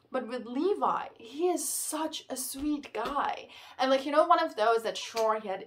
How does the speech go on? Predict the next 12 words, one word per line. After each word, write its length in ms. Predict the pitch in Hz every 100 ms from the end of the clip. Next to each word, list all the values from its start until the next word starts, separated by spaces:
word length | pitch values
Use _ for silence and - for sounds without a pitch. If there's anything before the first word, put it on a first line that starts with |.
| -
issues 500 | 214 - 214 214 190
with 160 | 190
communication, 1040 | - 208 196 196 - 320 302 294 302 285 277 - - -
but 120 | 233
that's 280 | 254 254 220
because 280 | 214 214
of 140 | 208 196
his 180 | 175 -
past. 520 | - - - - -
And 80 | 220
you 100 | 214
actually 640 | 247 247 - 269 262 226